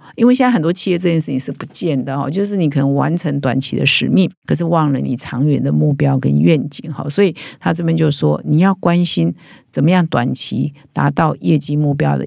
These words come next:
有限赛局，但是它背后的无限赛局的情境，就是你怎么样长期为顾客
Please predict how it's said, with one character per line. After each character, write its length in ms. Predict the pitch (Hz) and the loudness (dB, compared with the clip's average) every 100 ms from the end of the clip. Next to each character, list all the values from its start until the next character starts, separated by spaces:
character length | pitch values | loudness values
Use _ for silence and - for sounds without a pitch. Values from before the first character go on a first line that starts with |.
| - | 0
有 220 | 156 120 | 0 0
限 300 | - 165 143 | -2 -2 -2
赛 240 | - 131 | -4 -6
局， 280 | - - 160 - - - | -6 -8 -10 -14 -20 -4
但 200 | 190 180 | 0 2
是 140 | 175 | 0
它 240 | 170 147 185 _ | -4 -4 -4 _
背 180 | 226 175 | 4 4
后 240 | 147 175 | 4 2
的 100 | 151 | 0
无 180 | 135 139 | -2 -2
限 220 | 147 156 | 0 0
赛 200 | 151 147 | 0 -4
局 200 | 131 - | -6 -6
的 60 | 127 | -6
情 300 | - - 151 | -4 -2 -2
境， 200 | 160 170 - - | -2 -4 -8 -6
就 140 | - | -2
是 140 | 160 165 | 0 0
你 140 | 151 | -2
怎 140 | 143 147 | -2 0
么 80 | |
样 160 | 160 156 | 0 0
长 360 | 147 - 135 185 | -2 -4 -2 -2
期 300 | - - 123 | -2 -4 -2
为 200 | 151 151 | 0 -2
顾 280 | 143 180 139 | 0 0 0
客 280 | - 156 | 0 -2